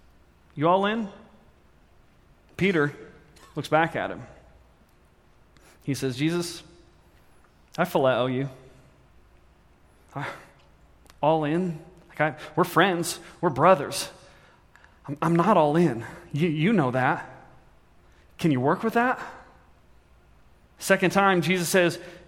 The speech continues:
"Peter, do you, do you agape me? Are you all in? You all in?" Peter says,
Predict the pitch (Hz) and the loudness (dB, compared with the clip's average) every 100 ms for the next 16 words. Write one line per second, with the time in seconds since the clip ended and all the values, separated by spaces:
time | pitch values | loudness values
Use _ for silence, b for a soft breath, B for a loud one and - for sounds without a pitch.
0 | - 190 226 123 - - - - - _ | -4 0 2 0 -4 -16 -20 -20 -20 _
1 | _ - - 147 208 185 139 180 117 208 | _ -20 -8 -2 -2 -2 -2 -2 2 0
2 | 240 139 107 98 - - - _ _ _ | 2 -2 -4 -8 -14 -20 -20 _ _ _
3 | _ _ - 156 196 214 240 202 - - | _ _ -4 2 2 4 2 0 -4 -16
4 | - - _ 165 185 208 233 185 120 - | -20 -20 _ 2 2 4 0 -4 -6 -16
5 | - - - _ b b b b b _ | -20 -20 -20 _ b b b b b _
6 | - - 170 151 156 151 - - | -10 0 0 2 0 0 -4 -14